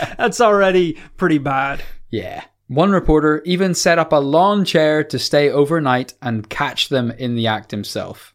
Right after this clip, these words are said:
Speaker 2: The family got over three hundred media requests for interviews and news features. Not just that, but people online were chipping in and trying to solve the case from afar, which is something I really appreciate because,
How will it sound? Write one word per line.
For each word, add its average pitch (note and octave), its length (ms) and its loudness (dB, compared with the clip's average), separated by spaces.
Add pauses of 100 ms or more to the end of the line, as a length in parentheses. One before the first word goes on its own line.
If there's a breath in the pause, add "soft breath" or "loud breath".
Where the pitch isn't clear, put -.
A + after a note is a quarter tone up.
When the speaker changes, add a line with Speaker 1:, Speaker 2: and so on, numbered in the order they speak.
(120)
Speaker 2:
The A#2+ 80 -6
family E3+ 400 0
got D3 240 2
over C3+ 240 0
three E3+ 420 -4
hundred D3+ 460 -2 (240 loud breath)
media D#3 360 0
requests A#2 460 0
for - 160 -6
interviews C#3 520 -4
and A2 120 -2
news C#3 220 -2
features. - 580 -10 (340)
Not G3+ 160 0
just F3+ 220 -2
that, F#3 300 2
but E3+ 120 -4
people A3 380 2
online F#3 520 0
were D#3 100 0
chipping D3 380 0
in A2 280 -4 (160)
and E3+ 140 0
trying A3+ 240 0
to G#3 60 0
solve F#3+ 280 2
the F3 100 -4
case C#3+ 300 0
from C#3+ 160 0
afar, D3 480 0 (220 loud breath)
which C3+ 160 -2
is D3+ 100 -2
something E3+ 540 -4 (200 soft breath)
I C#3 460 0 (160)
really A3+ 300 2
appreciate C3 520 -2
because, A#2 380 -2